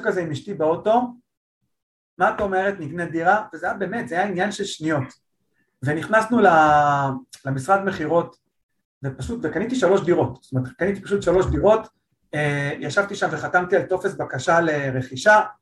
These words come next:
שכל מי שקצת מבין עניין יודע שזה חרטוט, זה סתם, כל אחד יכול לחתום על טפסים ולתת צ'ק ביטחון, זה לא בעיה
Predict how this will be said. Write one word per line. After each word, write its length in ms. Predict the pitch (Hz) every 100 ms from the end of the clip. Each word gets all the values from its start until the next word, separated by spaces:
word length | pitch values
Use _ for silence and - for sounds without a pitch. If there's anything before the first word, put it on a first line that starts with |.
| _ _ _
שכל 420 | - 139 131 190
מי 80 | 185
שקצת 400 | 185 151 185 185
מבין 240 | 165 151 175
עניין 280 | 175 202
יודע 180 | 165 175
שזה 220 | 175 -
חרטוט, 420 | - 156 - 226 127
זה 80 |
סתם, 180 | 135 170 135
כל 100 | 208
אחד 140 | 196
יכול 180 | 143 165
לחתום 240 | - 160
על 60 | 147
טפסים 300 | - 123 160
ולתת 300 | 147 127 156
צ'ק 200 | - -
ביטחון, 400 | 156 151 131 208
זה 80 | 147
לא 120 | 170
בעיה 280 | 170 160 226